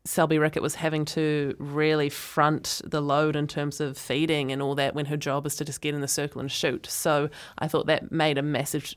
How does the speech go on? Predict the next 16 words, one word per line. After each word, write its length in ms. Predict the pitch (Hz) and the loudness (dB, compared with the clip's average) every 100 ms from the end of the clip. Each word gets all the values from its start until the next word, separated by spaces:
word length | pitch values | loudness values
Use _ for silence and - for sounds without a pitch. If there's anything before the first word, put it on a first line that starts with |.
| - | 0
massive 320 | 165 156 147 | 0 0 -2
difference 460 | 156 - 147 - - | -2 -2 -4 -6 -4
in 380 | 151 143 143 - - - | -2 -2 -4 -6 -10 -4
the 100 | 160 | -4
Tactics' 460 | - - - - | -2 -2 -4 -6
general 420 | - 156 147 147 143 | -4 0 2 2 0
attacking 400 | - 143 143 143 | 0 -2 -2 -2
play. 400 | 165 135 123 - - - - | 2 2 2 -2 -14 -16 -2
And 480 | 175 165 165 165 - | 2 4 4 0 -4
playing 540 | - 196 214 247 240 - 190 | 4 6 6 4 2 -2 0
the 80 | 180 | 4
way 180 | 180 | 6
they 120 | 170 160 | 6 4
do 200 | 170 160 | 4 4
with, 220 | 160 - 151 - | 2 -2 -10 -2
um, 400 | 156 151 147 139 | 0 2 0 -4